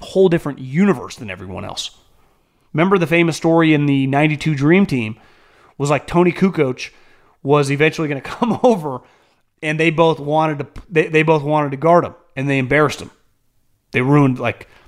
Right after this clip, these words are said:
they ruined him. Those two guys, athlet-, like, the team's ninety-one, those guys were better than, now maybe Michael was smarter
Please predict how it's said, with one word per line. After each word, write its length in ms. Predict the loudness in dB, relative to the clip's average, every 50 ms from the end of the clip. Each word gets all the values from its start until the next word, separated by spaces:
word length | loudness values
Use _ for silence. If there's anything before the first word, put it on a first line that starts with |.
| _ _ -6
they 100 | -6 -4
ruined 340 | 0 2 2 2 2 0 -2
him. 100 | -8 -16 _ _ _ _ _ _ _ _ _ _ _ _ _ _
Those 180 | 2 2 2
two 140 | 2 0 -2
guys, 320 | 0 2 2 2 0 0 -2
athlet-, 340 | -6 -4 -4 -4 -4 -4
like, 200 | -6 -10 -12 -10
the 100 | -10 -10
team's 320 | -4 -2 0 0 0 2 2
ninety-one, 560 | 2 2 2 0 0 0 0 0 -2 -4 -6 -12 _ _ _ _ -2
those 180 | -2 0 2
guys 200 | 2 2 2 0
were 120 | -2 -6 -6
better 340 | -4 -2 0 0 0 -2
than, 140 | -4 -8 -12 -6
now 140 | -4 -2
maybe 260 | 0 0 0 0 -2 -4
Michael 300 | -6 -6 -8 -8 -12 -14
was 120 | -16 -16
smarter 640 | -16 -14 -12 -6 -2 0 2 2 2 0 -6 -14 -20